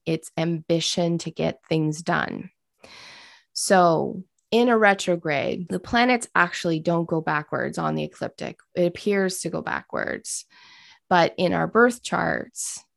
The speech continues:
Venus is going back to a point where she's already been. So a retrograde cycle always offers the opportunity to take a moment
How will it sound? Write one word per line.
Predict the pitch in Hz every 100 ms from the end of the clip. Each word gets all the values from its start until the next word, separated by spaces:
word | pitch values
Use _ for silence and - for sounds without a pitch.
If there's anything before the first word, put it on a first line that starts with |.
| _ _
Venus | 180 185 175 170 -
is | 165
going | 175 175 185 - - -
back | 180 196 -
to | -
a | 165
point | - 170 170
where | - 165
she's | - 180 170
already | 160 160 160 165
been. | - 220 170 - - _ _ _ - - - - _
So | - 185 175 170
a | -
retrograde | 190 233 - 254 202 185
cycle | 180 185 180 175 165
always | 170 175 185 180 170 -
offers | 170 170 170 165 160
the | 160
opportunity | 160 156 165 - 170 170 160
to | 156 165
take | - - 180 180
a |
moment | 240 208 165 165 165 160 160 -